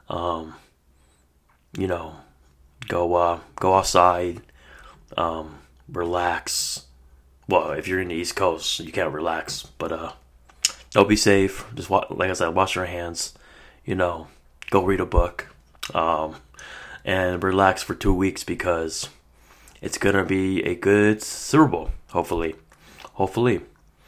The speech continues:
And, and shout out, we get two, we get two black quarterbacks playing in, in the, in, in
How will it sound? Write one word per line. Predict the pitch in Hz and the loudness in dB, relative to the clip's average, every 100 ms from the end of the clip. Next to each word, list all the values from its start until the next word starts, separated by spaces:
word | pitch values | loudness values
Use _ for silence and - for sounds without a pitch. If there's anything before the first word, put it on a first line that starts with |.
| - _ _ _ _ _ _ _ _ - - | -20 _ _ _ _ _ _ _ _ -16 -6
And, | 92 92 87 80 - | -2 -2 -2 -6 -8
and | 95 | -4
shout | - 120 | 4 6
out, | 156 | 6
we | 101 | 6
get | - 123 - | 6 4 2
two, | - 127 139 - _ - | 2 2 2 -8 _ -14
we | - 104 | -8 -2
get | 127 - | -2 2
two | 120 | 2
black | 139 117 | 4 0
quarterbacks | - 143 120 98 120 - - - | 2 2 4 4 2 -6 -8 0
playing | 107 123 | 2 2
in, | - | -2
in | - 104 | 0 0
the, | 113 - | 0 -4
in, | - 98 | -6 -4
in | - 107 | -2 -2